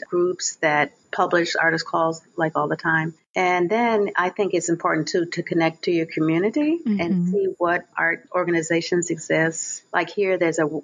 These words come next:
Speaker 1: Women's Caucus for Art.
Speaker 2: Yeah.
Speaker 1: There's a Black Artists of D C.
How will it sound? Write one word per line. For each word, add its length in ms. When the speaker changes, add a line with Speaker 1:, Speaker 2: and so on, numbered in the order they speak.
Speaker 1:
Women's 380
Caucus 480
for 180
Art. 520
Speaker 2:
Yeah. 300
Speaker 1:
There's 320
a 360
Black 400
Artists 360
of 140
D 200
C. 720